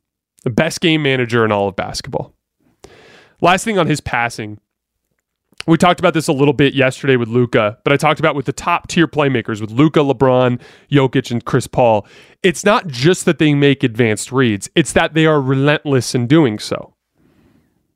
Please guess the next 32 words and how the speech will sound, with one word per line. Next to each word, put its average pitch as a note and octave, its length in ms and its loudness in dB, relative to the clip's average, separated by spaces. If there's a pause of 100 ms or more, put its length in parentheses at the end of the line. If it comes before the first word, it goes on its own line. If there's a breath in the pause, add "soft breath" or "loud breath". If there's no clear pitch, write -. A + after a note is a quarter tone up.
(200)
When D#3+ 100 6
you G#3+ 140 6
are A3 100 4
relentless F3+ 800 0
in D3+ 140 4
making C#3 340 4
reads, B2 760 0 (540 loud breath)
it F#3 160 2
makes F3+ 400 0
it G3+ 100 -4
so F#3+ 220 2
that E3 260 0
teams E3+ 480 0
are D3+ 200 2
panicked F#3 720 0 (200)
to, D3+ 140 0 (120)
are, D#3+ 260 4
are D#3 160 2
terrified D#3+ 640 2
of C3 80 -2 (100)
actually C#3+ 400 -2
sending B2+ 360 0
help. - 340 -4 (960 soft breath)
That G#3 160 2
is B3 140 -4
what C#4 120 -2
allows G3+ 600 0
LeBron B2+ 580 -2 (300 soft breath)
to - 80 2
be F#3+ 240 2
as F3 380 0
effi-, F3 400 0